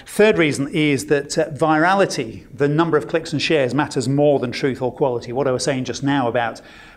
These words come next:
we are the product and the advertisers uh, by us and our data from Facebook. Um, so it matters immensely to Facebook that we click and like and share things,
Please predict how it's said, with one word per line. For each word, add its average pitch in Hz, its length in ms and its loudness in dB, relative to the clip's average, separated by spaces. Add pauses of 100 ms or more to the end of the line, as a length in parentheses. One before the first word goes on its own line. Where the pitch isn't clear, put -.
we 135 200 0
are 123 80 2
the 123 100 -4
product 120 460 -4
and 120 160 -10
the 123 60 -6
advertisers 117 880 -6 (420)
uh, 113 300 -4 (240)
by 131 320 0
us 135 420 -4
and 135 220 -8
our 117 140 -4
data 131 400 -4
from 127 320 -8
Facebook. - 560 -8 (520)
Um, 113 300 -6 (120)
so - 180 0
it 156 120 -2
matters 151 460 0
immensely 151 760 -2
to - 140 -10
Facebook 147 560 -4
that 135 100 -8
we 135 140 -8
click - 420 -2
and 127 160 -6
like 127 300 -4
and 117 120 -12
share 127 300 -2
things, - 400 -16